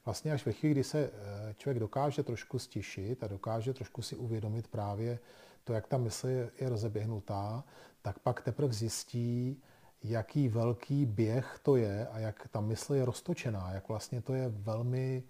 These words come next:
jaksi v té, hlavně v té dnešní době, kde ten objem dat, který my přijímáme, je obrovský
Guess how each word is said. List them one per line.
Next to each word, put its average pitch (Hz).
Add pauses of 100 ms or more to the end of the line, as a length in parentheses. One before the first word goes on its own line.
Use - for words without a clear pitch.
(500)
jaksi 123
v 98
té, 120
hlavně 127
v -
té 156
dnešní 131
době, 101
kde 113 (680)
ten 135
objem 143
dat, 117
který 143
my 147
přijímáme, 120
je 156
obrovský 113